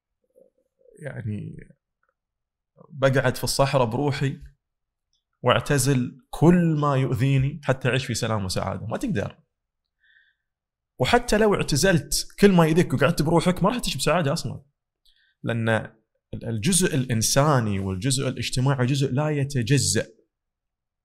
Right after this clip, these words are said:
من راحة الإنسان وسعادته وازدهاره وغيره. فهذا أيضًا أحد التعاريف اللطيفة اللي سمعتها.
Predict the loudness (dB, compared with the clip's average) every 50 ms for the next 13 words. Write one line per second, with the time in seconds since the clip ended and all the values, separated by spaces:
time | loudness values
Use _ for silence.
0 | _ _ _ _ _ _ _ _ -4 -2 0 0 0 0 0 -2 -4 -4 -6 -6
1 | -4 -4 0 0 0 0 0 -2 -2 -4 -4 -2 0 0 0 0 0 -2 -6 -6
2 | -4 -2 -4 -4 -4 -4 -4 -4 -4 -4 -4 -8 -10 -12 -14 -14 -16 -20 _ _
3 | _ _ _ _ _ _ _ _ _ _ _ _ _ _ _ _ _ _ _ _
4 | _ -20 -20 _ 0 2 4 4 4 4 2 2 2 0 -2 -2 -4 -6 -6 -4
5 | -2 -2 -2 0 -2 -4 -4 -6 -8 -8 -8 -8 -8 -8 -4 -2 -2 -2 0 -2
6 | -2 -2 -2 -4 -6 -6 -8 -8 -8 -10 -10 -10 -14 _ -20 -20